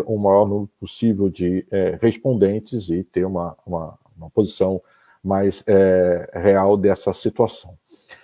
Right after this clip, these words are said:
E, eh, entendam que essas, eh, informações, elas vão ser analisadas, né, e discutidas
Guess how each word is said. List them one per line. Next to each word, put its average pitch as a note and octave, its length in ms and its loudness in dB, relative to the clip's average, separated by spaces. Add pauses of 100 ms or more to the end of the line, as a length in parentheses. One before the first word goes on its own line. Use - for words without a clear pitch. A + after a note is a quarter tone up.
(420)
E, E3+ 360 0 (280)
eh, A2+ 340 6
entendam C#3+ 560 2
que G2+ 540 -4
essas, G#2+ 680 2
eh, F2 440 -2
informações, F#2 1080 -4
elas B2+ 420 4
vão B2 320 2
ser - 220 -4
analisadas, G2+ 920 -4
né, F2 260 -8
e A2 80 -4
discutidas A2 920 -4